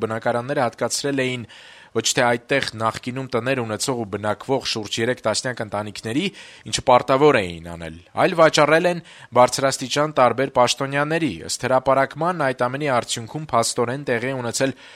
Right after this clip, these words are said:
խոշորամասշտաբ մի խարդախություն, և այդ տարածքի նախկին բնակիչները չեն կարողանում տեր կանգնել իրենց ունեցվածքին, քանի որ բնակարանների տերերը, ինչպես ասացինք, բարձրաստիճան պաշտոնյաներ են։ Ըստ Հետքեյեմի,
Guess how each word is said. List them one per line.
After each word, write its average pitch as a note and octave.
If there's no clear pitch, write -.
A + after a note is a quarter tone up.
խոշորամասշտաբ B2
մի C#3
խարդախություն, C#3
և G#2
այդ A2+
տարածքի A#2
նախկին A#2+
բնակիչները A#2+
չեն D#3
կարողանում A2+
տեր A#2+
կանգնել A2+
իրենց A2+
ունեցվածքին, C3
քանի B2
որ C3+
բնակարանների B2+
տերերը, C3+
ինչպես C3+
ասացինք, C#3+
բարձրաստիճան A#2+
պաշտոնյաներ C#3
են։ E2+
Ըստ -
Հետքեյեմի, D3